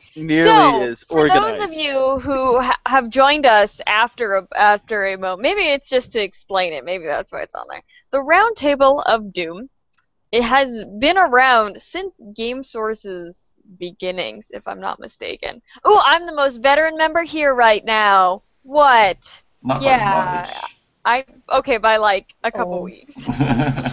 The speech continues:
Speaker 2: But yeah, so without Gerald here, I am the most senior member of the Game Source staff right now. That's terrifying. Um, yes, the Roundtable of Doom is a segment where, um,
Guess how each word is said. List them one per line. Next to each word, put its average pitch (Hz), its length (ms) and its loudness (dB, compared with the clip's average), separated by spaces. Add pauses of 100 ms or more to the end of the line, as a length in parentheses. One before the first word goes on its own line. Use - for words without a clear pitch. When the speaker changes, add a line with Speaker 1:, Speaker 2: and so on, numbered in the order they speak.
(680)
Speaker 2:
But 214 300 2
yeah, 233 300 2
so 247 220 -2
without 254 280 2
Gerald 247 300 2
here, 202 180 0
I 208 180 0
am 208 140 -8
the 202 140 -14
most 196 280 -12
senior 220 400 -12
member 175 500 -8
of 185 200 -12
the 185 60 -20
Game 185 200 -14
Source 196 260 -18
staff - 220 -10
right 117 200 -12
now. 82 260 -12
That's 208 240 -4
terrifying. 180 640 -8 (460)
Um, 190 560 0 (680)
yes, 349 200 -4
the 330 80 -4
Roundtable 359 440 0
of 277 60 -12
Doom 262 400 -6 (140)
is 233 440 -2
a 226 140 -2
segment 214 640 -4 (120)
where, 208 680 0
um, 196 380 4